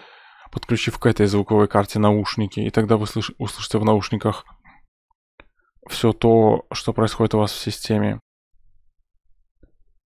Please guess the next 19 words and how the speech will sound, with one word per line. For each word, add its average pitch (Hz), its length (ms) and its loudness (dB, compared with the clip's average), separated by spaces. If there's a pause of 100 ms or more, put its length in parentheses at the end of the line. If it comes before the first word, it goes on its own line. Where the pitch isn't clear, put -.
(340)
А 110 100 0
также 110 480 4 (420)
и 123 100 0
ми-, 127 100 2
и 127 140 -4
то, 123 120 4
что - 160 -2
на 120 80 6
микрофоне. 113 680 2 (320)
Придётся 110 340 0
микрофон, 113 520 2
ну, 120 120 -2
как 113 160 0
бы 101 80 -4
крутилку 110 400 -2
микрофона 107 520 0
убирать 107 440 0
на 110 100 0
минимум, 101 500 -4